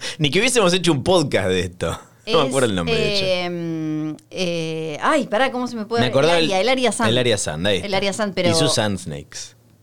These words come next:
Speaker 2: Sí.
Speaker 1: Estaban ahí. Este, bueno, tengo, sí, tengo ganas de ver la de Obi-Wan.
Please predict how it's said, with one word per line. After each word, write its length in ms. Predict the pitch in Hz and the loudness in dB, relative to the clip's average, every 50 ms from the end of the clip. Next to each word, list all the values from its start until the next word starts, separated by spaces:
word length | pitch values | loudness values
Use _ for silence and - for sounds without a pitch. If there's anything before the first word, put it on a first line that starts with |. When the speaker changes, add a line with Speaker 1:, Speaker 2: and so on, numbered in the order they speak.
| _ _ _ _ _ - | _ _ _ _ _ -12
Speaker 2:
Sí. 320 | - - 185 165 151 151 - | -8 -6 -6 -6 -6 -8 -10
Speaker 1:
Estaban 300 | _ - 90 87 85 82 | _ -2 -2 0 0 0
ahí. 240 | 80 78 78 78 - | -2 -2 -4 -4 -2
Este, 1000 | - 120 123 123 120 117 110 - - - - 110 107 104 98 95 95 92 92 95 127 | 0 0 2 2 2 0 -2 -4 -8 -4 -2 0 2 2 2 2 2 2 2 2 2
bueno, 300 | 156 123 104 104 110 - | 0 0 0 -2 -4 -2
tengo, 520 | - 190 185 202 180 175 175 175 - - - _ - - _ - | -2 0 2 4 4 4 4 2 0 -6 -18 _ -20 -16 _ -4
sí, 220 | - - - 185 | 0 0 0 0
tengo 300 | - 131 196 202 196 180 | 0 0 0 2 2 4
ganas 180 | 175 175 175 160 | 4 4 2 4
de 60 | 135 | 4
ver 140 | 131 135 135 | 4 4 4
la 100 | 123 110 | 4 4
de 40 | 107 | 4
Obi-Wan. 400 | 101 98 92 82 76 69 67 | 4 4 2 -2 -4 -8 -10